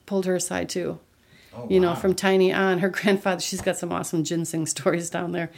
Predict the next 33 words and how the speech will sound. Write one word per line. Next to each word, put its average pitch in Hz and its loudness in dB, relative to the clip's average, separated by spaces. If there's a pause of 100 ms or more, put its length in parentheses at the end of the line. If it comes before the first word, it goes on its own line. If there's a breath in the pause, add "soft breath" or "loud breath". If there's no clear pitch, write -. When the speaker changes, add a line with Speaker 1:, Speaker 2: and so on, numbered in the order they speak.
(140)
Speaker 2:
Oh, 220 -4
yeah. 208 0
Speaker 1:
But, 202 4
um, 170 0
yeah, 185 2
her 190 0
grandfather 185 0
pulled 190 0
her 180 2
aside, 185 0
and 175 -4
it's - -12
like, 165 -6
"This 175 -6
is 175 -10 (160)
your 175 0
life. 208 2
This 180 -2
is 185 -6
what 175 -4
you're 175 -4
gonna 165 -2
do." 180 0 (600 soft breath)
Speaker 2:
Okay. 165 -10
Speaker 1:
You 185 2
know, 170 0
so 185 2
it's, 185 0
that's 208 2
Speaker 2:
So - 0
Speaker 1:
so - 4
cool. 240 4
And, 180 6